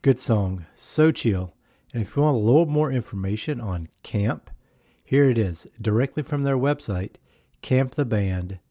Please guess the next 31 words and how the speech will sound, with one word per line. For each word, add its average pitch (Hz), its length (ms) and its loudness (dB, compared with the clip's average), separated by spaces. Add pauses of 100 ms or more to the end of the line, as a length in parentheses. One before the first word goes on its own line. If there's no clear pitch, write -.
(260)
dot 98 260 -2
com. 95 380 -4 (340)
And 104 120 -2
that's 110 360 -2 (200)
C 151 540 -2
A 165 240 -2
A 113 380 0
M 131 240 -2
P 101 480 0 (260)
the 113 280 4
band 98 580 0 (260)
dot 92 260 -6
com. 87 360 -6 (240)
It 120 80 -4
goes 113 240 4
like 107 160 0
this. - 340 -6 (420)
Started 143 460 2
by 107 200 0
boyhood 143 580 0
friends 92 520 -4 (200)
Evan 123 340 2
Westfall 110 760 -2
and 92 320 -4 (240)
Taylor 120 600 0
Meyer, 110 600 -2 (400)
Camp - 340 0
came 131 220 0
to 110 80 0
life 98 340 -2
in 110 140 -4